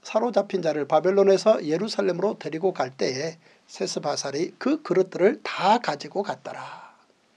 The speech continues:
한편 요세푸스는 그의 책에 고레스 왕이 수리아에 거하는 총독 시시네스와 사트라 부사네스에게 보낸 서신을 기록으로 남겼는데, 그 서신에 의하면 오천사백 개의 성전 기명들에 대한 기록과 함께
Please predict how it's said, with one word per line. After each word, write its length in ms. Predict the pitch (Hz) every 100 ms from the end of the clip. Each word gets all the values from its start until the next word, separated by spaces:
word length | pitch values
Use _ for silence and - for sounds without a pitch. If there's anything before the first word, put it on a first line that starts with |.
| _ -
한편 320 | 220 - 226
요세푸스는 720 | 170 156 214 214 202 190 143
그의 220 | - 220 220
책에 520 | 240 214 147 202 302
고레스 360 | - 196 262 -
왕이 340 | 190 165 165
수리아에 540 | 139 - 277 269 247 214
거하는 460 | 165 156 156 196
총독 440 | - 214 196 233 240 - _
시시네스와 920 | - 208 - 101 - 143 131 151 202 - - -
사트라 420 | - 233 - 233
부사네스에게 800 | - - 165 135 - 160 139 160
보낸 360 | 143 156 226 - - -
서신을 800 | - - 294 262 - 233 247 285 -
기록으로 460 | - 139 131 170
남겼는데, 920 | 220 131 - 156 127 131 127 123 151 -
그 100 | 208
서신에 380 | 240 254 262
의하면 600 | 226 151 170 180 139 202 - - - -
오천사백 840 | 165 196 240 254 247 214 220 220
개의 260 | 214 202 208
성전 640 | - 214 214 214 220 214
기명들에 560 | - 156 170 165 160 190
대한 300 | 147 175 180
기록과 380 | 147 139 165
함께 380 | 156 165 185 208